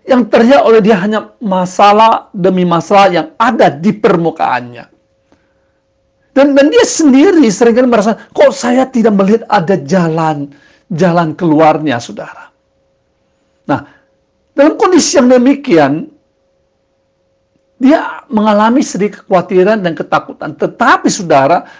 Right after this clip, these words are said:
dengan berjalannya waktu, akhirnya selesai persoalannya dan dia memberikan kesaksian bahwa sebenarnya di tengah masalah yang dialaminya, sebenarnya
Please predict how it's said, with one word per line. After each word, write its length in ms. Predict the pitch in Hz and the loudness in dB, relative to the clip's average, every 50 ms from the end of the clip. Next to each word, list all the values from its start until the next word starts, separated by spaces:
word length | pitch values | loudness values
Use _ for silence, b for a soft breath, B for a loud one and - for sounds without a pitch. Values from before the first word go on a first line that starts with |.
| B | B
dengan 480 | B 220 170 220 214 226 294 403 359 269 | B 0 2 2 2 2 -2 0 0 2
berjalannya 560 | 226 202 175 160 196 190 185 180 180 180 180 | 2 2 2 2 2 4 4 4 2 0 -2
waktu, 400 | - 170 - - - - 262 214 - B B B B | -2 -4 -4 -4 -6 -8 -8 -8 -8 B B B B
akhirnya 1400 | - 208 - 143 - - - - - 185 196 226 277 294 330 - 403 381 320 233 175 151 147 147 143 147 - _ _ _ _ _ _ _ _ _ _ _ _ _ _ _ _ _ _ _ _ _ _ _ _ _ _ _ _ _ _ _ _ _ _ _ _ _ | -2 -2 -2 -4 -8 -14 -18 -10 -4 -2 0 2 2 2 2 0 0 0 0 0 0 0 0 -2 -4 -6 -10 _ _ _ _ _ _ _ _ _ _ _ _ _ _ _ _ _ _ _ _ _ _ _ _ _ _ _ _ _ _ _ _ _ _ _ _ _
selesai 720 | _ - - 185 180 185 185 - 233 196 175 156 - - _ - | _ -6 -2 0 0 0 0 0 -2 -2 -2 -2 -6 -8 _ -4
persoalannya 720 | 180 165 - - 180 165 165 160 156 160 160 165 165 160 | -4 -4 -4 -2 0 2 4 4 2 2 0 -2 -4 -2
dan 240 | 151 147 147 143 139 | 0 0 0 0 0
dia 160 | 147 165 160 | 0 0 0
memberikan 640 | 156 147 143 139 147 143 - 160 151 151 143 - b b b b b b b b b b _ _ _ - | 0 -2 -2 -2 -2 -4 -4 -4 -6 -6 -6 -10 b b b b b b b b b b _ _ _ -8
kesaksian 960 | - 190 180 - 196 160 - - - - - 160 151 139 135 131 127 127 _ _ _ _ _ _ _ _ _ _ _ _ _ - | -6 -6 -4 -4 -4 -6 -6 -8 -14 -6 -2 0 0 0 0 -2 -8 -10 _ _ _ _ _ _ _ _ _ _ _ _ _ 0
bahwa 240 | - 175 160 165 160 | 0 2 4 2 2
sebenarnya 1040 | 160 160 - 185 165 151 143 139 143 180 - 480 453 392 339 220 165 - - _ | 0 -2 -4 -4 -2 -2 0 0 2 2 0 0 0 -2 -2 -2 -2 -4 -8 _
di 160 | - - 202 - | -6 -4 -4 -2
tengah 240 | - 208 185 175 | -2 -2 0 0
masalah 480 | 170 170 165 165 160 - 180 165 175 165 | 0 0 0 -2 0 0 2 2 2 2
yang 240 | 160 165 160 160 156 | 0 0 -2 0 0
dialaminya, 880 | 156 156 156 156 151 151 151 147 147 151 147 147 156 156 151 131 - b b b b b b b | 0 2 2 2 2 2 0 -2 -4 -6 -4 -2 -2 -2 -2 -2 -6 b b b b b b b
sebenarnya 800 | - - - 175 160 156 151 151 143 139 156 151 147 - _ | -10 -6 -4 -4 -4 -2 -4 -4 -4 -4 -4 -6 -6 -8 _